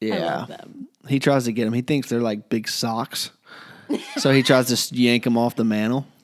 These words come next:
Speaker 1: Well, he hasn't tried to, like, completely get 'em down yet. So we're hoping that doesn't happen between now and Christmas.
Speaker 2: He could.
Speaker 1: He could, but we're hoping not.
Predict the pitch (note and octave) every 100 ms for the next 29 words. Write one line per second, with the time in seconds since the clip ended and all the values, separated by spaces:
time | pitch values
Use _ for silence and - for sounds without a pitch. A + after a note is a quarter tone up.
0 | _ _ B3 B3 A3 C#4+ F#4+ - G3+ G#3+
1 | G#3+ F#3 D3+ - - F3 - G3 F#3 F3+
2 | E3+ D#3 D3+ - _ _ _ _ F#3 F3+
3 | D#3+ D#3 D3+ - E3 - - - E3+ D#3
4 | D#3 D#3 F3 F3+ F3+ F3+ F3 D#3 - _
5 | - D#3+ D3+ D#3+ D3+ - - E3+ F3 -
6 | D#3+ D3+ G#2 D#3 - - - G3 - _
7 | _ _ - - - _ _ _ _ C#3
8 | - - - _ _ _ _ _ _ -
9 | A#3 A#3 A3+ C#3 D#3+ F#3 E3+ - G3 G3
10 | F#3 D#3+ C#3+ C3